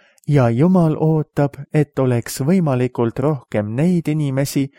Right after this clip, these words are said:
kes lasevad Jeesuse Kristuse koos Jumala riigiga ka enda sisse. Muidugi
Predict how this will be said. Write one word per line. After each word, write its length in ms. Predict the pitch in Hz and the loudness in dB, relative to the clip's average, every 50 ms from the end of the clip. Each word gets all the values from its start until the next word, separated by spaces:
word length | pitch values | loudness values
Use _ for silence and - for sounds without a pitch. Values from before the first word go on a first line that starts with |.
| - - _ _ _ - | -20 -20 _ _ _ 0
kes 240 | 151 147 135 - 135 | 2 2 2 2 2
lasevad 560 | 139 147 147 - 135 123 104 120 117 - - | 0 2 2 0 0 0 0 -2 -2 -2 -2
Jeesuse 580 | 143 160 165 135 117 - 123 120 - - 113 | 0 0 0 0 -2 -2 -4 -4 -2 -2 -4
Kristuse 720 | - - 147 165 175 - - - 202 - - - 143 135 135 - | -2 -2 -2 -2 -2 -4 -6 -6 -6 -4 -2 -2 -2 -4 -4 -4
koos 360 | - 151 143 117 110 107 - 135 | -2 0 0 2 0 -2 -2 -2
Jumala 440 | 143 160 147 117 107 101 104 101 | -2 0 0 0 0 0 0 0
riigiga 640 | 107 123 143 160 151 - 156 139 - 139 135 143 143 139 - | 0 0 0 0 0 0 0 0 0 0 -2 -2 -4 -6 -4
ka 160 | 147 147 147 - | -2 -2 0 0
enda 360 | 156 156 156 160 151 160 160 | 0 0 0 0 -2 -2 -2
sisse. 540 | - 180 165 - - - - - - 104 98 - _ _ _ _ _ _ _ _ _ _ _ _ _ _ _ _ _ _ _ _ _ _ _ _ _ _ _ _ _ - | 0 -2 -2 -4 -6 -12 -10 -6 -6 -6 -8 -8 _ _ _ _ _ _ _ _ _ _ _ _ _ _ _ _ _ _ _ _ _ _ _ _ _ _ _ _ _ 0
Muidugi 560 | 156 180 190 190 170 - 131 117 - 123 117 | 2 4 4 4 4 2 0 0 0 0 0